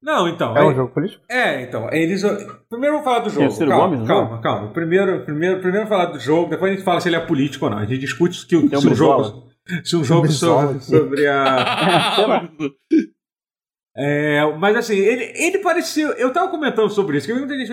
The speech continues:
Speaker 1: fala, "Ah, pô, só mais um Far Cry e tal." Cara, eu posso lhe dizer que desde o Far Cry dois, o único Far, Far Cry que eu não só terminei, quanto eu me diverti muito,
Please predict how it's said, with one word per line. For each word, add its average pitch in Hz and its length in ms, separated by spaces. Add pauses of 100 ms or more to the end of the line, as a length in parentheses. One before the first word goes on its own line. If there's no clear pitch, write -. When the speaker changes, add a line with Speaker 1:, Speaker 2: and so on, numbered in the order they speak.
(160)
Speaker 1:
fala, 294 420
"Ah, - 40
pô, 233 280
só 285 140
mais 311 160
um 262 80
Far - 260
Cry 185 440
e - 60
tal." 185 220 (300)
Cara, 285 160
eu - 60
posso 339 260
lhe 247 340
dizer 190 380
que 196 140
desde 240 440
o 226 160
Far 196 320
Cry 165 300
dois, 165 320
o 226 40
único 320 220
Far, - 320
Far 180 160
Cry 156 220
que 214 100
eu 214 100
não 311 360
só - 320
terminei, 175 600
quanto 170 200
eu 170 80
me 156 100
diverti 143 420
muito, 147 800